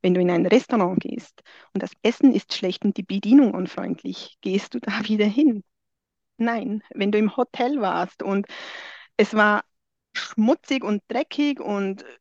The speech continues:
sehr unbequem und deine Reklamation wird nicht ernst genommen, steigst du da wieder ab?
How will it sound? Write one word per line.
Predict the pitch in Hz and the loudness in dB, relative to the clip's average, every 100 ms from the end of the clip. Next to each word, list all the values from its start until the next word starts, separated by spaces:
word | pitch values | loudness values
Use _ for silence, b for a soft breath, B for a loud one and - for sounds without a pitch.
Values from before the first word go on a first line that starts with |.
| _ 220 | _ -10
sehr | - - 220 - | -8 -2 -2 2
unbequem | 269 311 285 - 254 247 254 | 4 2 -2 -4 -2 0 0
und | 220 202 202 | -2 -6 -6
deine | 202 196 196 185 151 85 82 202 | -6 -4 -4 -2 -2 -4 -8 -8
Reklamation | 202 208 196 - 240 277 | -4 -2 -2 0 4 6
wird | 277 247 | 6 4
nicht | 233 - | 0 -2
ernst | 214 214 - | -4 -4 -4
genommen, | 214 202 196 196 | -4 -2 -2 -2
steigst | 202 - 220 - | -4 -6 -6 -6
du | 214 | -4
da | 214 202 | -2 0
wieder | 196 | 0
ab? | 202 | -2